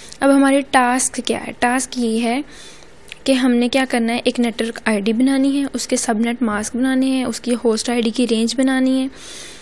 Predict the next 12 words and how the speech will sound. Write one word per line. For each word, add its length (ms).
ठीक 200
है, 140
Unable 420
host 280
आईडीज़ 400
और 60
ब्रॉडकास्ट 800
आईडीज़, 340
ये 60
सारी 340
हमने 320
एक 160